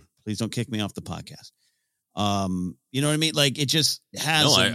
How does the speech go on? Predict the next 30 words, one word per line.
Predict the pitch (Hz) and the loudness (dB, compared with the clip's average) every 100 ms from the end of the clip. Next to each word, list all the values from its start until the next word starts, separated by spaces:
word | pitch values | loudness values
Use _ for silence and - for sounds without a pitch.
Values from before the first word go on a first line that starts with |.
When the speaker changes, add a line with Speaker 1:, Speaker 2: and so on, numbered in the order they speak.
| 92 | 2
Speaker 2:
I | |
one | 135 101 | 2 2
hundred | 110 104 | 0 -2
percent | 87 95 78 | -2 -4 -2
agree. | 127 50 - _ _ | -2 -4 -8 _ _
Speaker 1:
Yeah. | 135 117 - _ - _ _ - | 0 0 -2 _ -20 _ _ -2
And, | 127 131 127 120 - | 2 4 4 0 -2
and | 135 135 131 131 127 120 - | 2 2 4 2 0 -2 -6
this | 123 156 - | -2 0 0
fight | - 143 139 | 2 2 0
m-, | 143 131 139 | -4 -6 -2
more | 131 135 127 | 0 2 2
than | 117 | 0
ever. | 117 101 - | 0 -2 -6
And, | 127 | -8
and | 139 151 | -6 -6
I | |
think | 151 - 208 - | -6 -4 -4 -2
for | 139 | -4
the | |
fight | - - 180 | -6 -4 -4
itself, | 131 - 139 | -2 -2 -2
it | 98 | -2
might | 120 156 | -2 -2
be | 156 | -2
the | 131 | -2
aggression | 107 101 110 - 87 | -2 0 0 -2 -4
you're | |
talking | 78 80 71 69 | -8 -12 -12 -14
about, | 58 60 | -14 -16